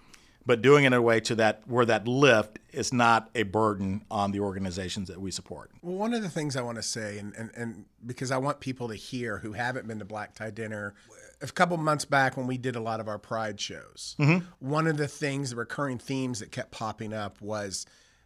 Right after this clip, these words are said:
Speaker 2: this idea of walking into a room and, s-, you know, like, when you go to Pride, you s-,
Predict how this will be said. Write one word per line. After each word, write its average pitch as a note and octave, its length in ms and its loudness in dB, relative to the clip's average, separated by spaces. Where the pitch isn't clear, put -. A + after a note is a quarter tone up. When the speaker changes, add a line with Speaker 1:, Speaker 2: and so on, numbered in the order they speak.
Speaker 2:
this C3 320 -2
idea C3 360 0
of A#2+ 100 -2
walking B2+ 380 0
into A#2+ 260 -6
a A#2 40 -4
room A#2 460 -6
and, A2 200 -6
s-, - 360 -4
you A2+ 80 -6
know, G#2 180 -6
like, G2+ 280 -8
when A2+ 100 -8
you A2 80 -8
go A2+ 120 -6
to G#2+ 80 -6
Pride, A2 500 -4
you G#2 60 -8
s-, - 280 -8